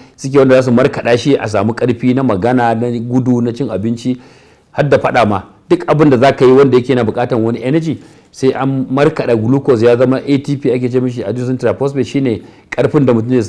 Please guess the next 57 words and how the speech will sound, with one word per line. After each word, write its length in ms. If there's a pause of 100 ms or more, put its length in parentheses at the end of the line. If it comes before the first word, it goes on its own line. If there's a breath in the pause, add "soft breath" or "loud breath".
samu 160
ya 60
ji 140
jikin 180
shi 80
da 80
kuzari, 580 (300 loud breath)
ya 140
yi 20
magana, 400
ya 60
da 100
sauransu. 440 (800 soft breath)
To 100
shi 120
ciwon 240
suga 220 (180)
yakan 220
zama 180
na 140
akwai 160
matsala 420
ne, 160 (460 soft breath)
ko 160
dai 180
babu 360
wannan 260
insulin 480
ɗin, 100
shi 160
wani 180
sinadari 340
ne 100
yake 180
taimakawa 760 (360 loud breath)
glucose 420
in 100
ya 80
zo 140
yana 200
yawo 400
a 80
cikin 280
jini 320 (180 loud breath)
sai 140
ya 40
ɗauke 240
shi 140
shigar 220
da 80
shi 200
inda 180
za 160
a 60
markaɗa 400
shi 120
ɗin. 120